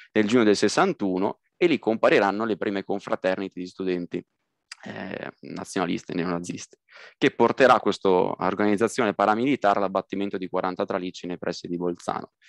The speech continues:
Lo scopo qua era diverso rispetto precedentemente a quello che abbiamo visto. Lo scopo era incentivare una sollevazione popolare, non semplicemente giungere a, mh, portare la questione altoatesina su un piano internazionale.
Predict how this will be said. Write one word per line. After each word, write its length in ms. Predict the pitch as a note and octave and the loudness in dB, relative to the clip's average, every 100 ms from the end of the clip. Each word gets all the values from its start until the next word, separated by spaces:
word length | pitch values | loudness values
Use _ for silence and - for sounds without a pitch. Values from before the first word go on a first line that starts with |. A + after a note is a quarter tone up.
| - - - - | -20 -20 -16 -6
Lo 100 | B2 | 2
scopo 320 | D3+ C3+ A#2 | 4 6 4
qua 320 | - B2+ A#2+ | 4 4 4
era 260 | - G#2+ G2 | 0 0 2
diverso 500 | G2 G2+ A#2 G2 - | 0 4 4 4 -6
rispetto 360 | F#2+ - F#2+ - | -6 -6 -6 -4
precedentemente 840 | F#2+ G2 F#2 F#2 F#2 F#2+ F2+ F2+ _ _ | -6 -6 -6 -4 -6 -4 -4 -4 _ _
a 120 | - _ | -18 _
quello 220 | - G2 | -4 -2
che 80 | G2+ | -2
abbiamo 260 | F#2 F#2 | -2 -2
visto. 300 | F2+ F#2 - | -2 -4 -4
Lo 60 | F#2 | -6
scopo 260 | - A#2 A2 | -2 0 0
era 100 | G#2 | -2
incentivare 600 | G2+ - G#2+ A2+ G#2+ A2 | -4 -6 -4 0 2 0
una 120 | G2 | -2
sollevazione 600 | - F#2+ F#2+ F#2 - G2 | -6 -4 -4 -6 -4 -4
popolare, 540 | F#2 F#2 F#2+ G2+ F#2+ | -6 -2 0 2 0
non 180 | F#2 G2+ | -2 -8
semplicemente 1000 | - G2+ G2+ - G2 G2+ G2 - G2 - _ _ | -10 -10 -8 -6 -4 -2 -4 -2 -2 -2 _ _
giungere 720 | - G2 A#2 A#2 G#2+ A2 G#2 - | -16 -6 -4 -2 2 4 4 2
a, 240 | G2+ G2 - _ | 0 0 -4 _
mh, 300 | - F#2 F2+ F2 | -14 -12 -10 -12
portare 440 | - G2+ - G#2+ G#2+ | -8 -6 0 2 4
la 100 | F#2+ | 0
questione 320 | G2+ - G2 | -2 -8 -10
altoatesina 340 | F#2+ F#2+ G2+ G2 | -8 -6 -4 -4
su 120 | F#2+ | -6
un 80 | F#2+ | -2
piano 200 | G2+ F#2+ | -2 -2
internazionale. 840 | F#2+ G2+ F#2+ F2+ F#2+ F#2 F2+ F#2 | -4 -4 -6 -8 -6 -4 -6 -8